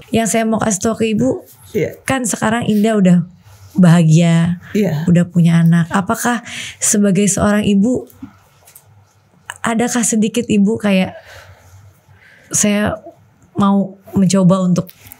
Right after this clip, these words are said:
Speaker 1: berdamai," gitu?
Speaker 2: Kalau untuk anakku Indah, tetap anakku. Anaknya Indah, itu yang si bayi itu malaikatku.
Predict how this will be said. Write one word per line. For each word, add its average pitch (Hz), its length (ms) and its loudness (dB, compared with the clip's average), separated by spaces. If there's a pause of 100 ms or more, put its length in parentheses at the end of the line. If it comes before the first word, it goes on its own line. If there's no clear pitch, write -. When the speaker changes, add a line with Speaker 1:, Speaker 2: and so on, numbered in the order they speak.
(1400)
Speaker 1:
berdamai," 185 720 4
gitu? 180 340 0 (400)
Speaker 2:
Kalau 143 480 -4 (480)
untuk - 260 -2
anakku 208 460 -4
Indah, 208 400 -2 (360)
tetap 269 280 -6
anakku. - 480 -8 (1000)
Anaknya 254 420 -2
Indah, 262 300 -2 (400)
itu - 240 -8
yang 311 160 -2
si 254 160 -4
bayi 254 320 -4
itu - 100 -8
malaikatku. 269 760 -6